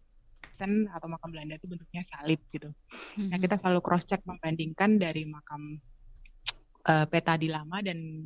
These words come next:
Speaker 1: mak-, peta baru gitu. Ma-, apakah makam itu masih ada di situ? Kadang-kadang kita nemuinya udah di belakang rumah orang gitu.
Speaker 2: Mhm.
Speaker 1: Udah,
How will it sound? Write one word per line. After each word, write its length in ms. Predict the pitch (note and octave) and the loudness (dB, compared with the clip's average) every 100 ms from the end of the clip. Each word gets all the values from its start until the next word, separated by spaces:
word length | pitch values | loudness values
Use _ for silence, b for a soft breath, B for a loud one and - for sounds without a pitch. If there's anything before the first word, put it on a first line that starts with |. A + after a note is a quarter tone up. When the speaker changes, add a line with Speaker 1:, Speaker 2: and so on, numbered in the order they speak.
| D#3+ D#3+ | -12 -12
Speaker 1:
mak-, 360 | F3 - - | -14 -14 -4
peta 240 | - E3 E3 | 0 4 6
baru 440 | D#3 D3+ F3+ A3+ A#3 | 6 6 10 10 8
gitu. 200 | F3 F#3+ - _ B B B B _ _ | 2 -2 -10 _ B B B B _ _
Ma-, 120 | - - | 0 4
apakah 160 | F#3 G3+ | 6 8
makam 320 | G#3 F#3 F#3+ | 10 10 8
itu 120 | G3+ | 8
masih 200 | A3 G3 | 8 8
ada 240 | F#3 F#3+ F#3+ | 6 6 6
di 80 | F3+ | 0
situ? 200 | - - E3 | -4 -18 -20
Kadang-kadang 440 | - E3 E3 F3+ G#3+ | -16 -12 -6 0 2
kita 200 | G3 G3 | 2 0
nemuinya 360 | F#3+ E3+ A3 G3 | -2 -6 -6 -8
udah 80 | |
di 80 | E3 | -6
belakang 320 | D#3+ D#3+ - | -2 -4 -4
rumah 240 | - D#3 E3 - | -16 -12 4 10
orang 720 | D4 C4+ A#3+ A#3 A3+ A3+ G#3+ | 12 12 12 12 10 8 6
gitu. 160 | F#3+ F#3 | 2 0
Speaker 2:
Mhm. 480 | F#3 F#3 F3+ F3 F#3+ | -2 -2 -4 -10 -12
Speaker 1:
Udah, 280 | E3+ D#3 | -6 -6